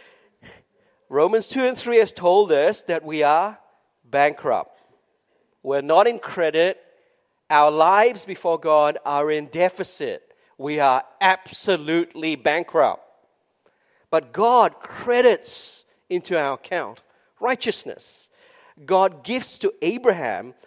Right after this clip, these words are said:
a right standing because he trusted in God's promise. See, Christianity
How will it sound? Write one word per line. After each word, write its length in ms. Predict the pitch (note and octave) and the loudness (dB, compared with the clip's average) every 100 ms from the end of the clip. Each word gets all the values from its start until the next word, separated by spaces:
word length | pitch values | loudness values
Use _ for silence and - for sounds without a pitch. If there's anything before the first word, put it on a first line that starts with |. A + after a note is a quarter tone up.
| _ | _
a 100 | E3+ | 0
right 340 | D#3 D#3 G3+ - | 2 4 2 0
standing 460 | - D3+ C3 C#3+ | -8 -6 -6 -8
because 260 | D#3 - F3 | -10 -12 -14
he 80 | G3 | -16
trusted 460 | - C4+ - G#3+ | -10 -10 -6 -8
in 80 | D3 | -6
God's 220 | C3 D3 | -2 -2
promise. 500 | - E4+ E4+ - - _ _ _ _ _ _ _ _ _ _ _ _ _ - | -4 -10 -10 -20 -20 _ _ _ _ _ _ _ _ _ _ _ _ _ -12
See, 180 | B3 | -10
Christianity 840 | A#3+ C4+ - C4+ D4+ C4+ C3+ G#2+ | -8 -8 -6 -2 -2 -4 -6 -12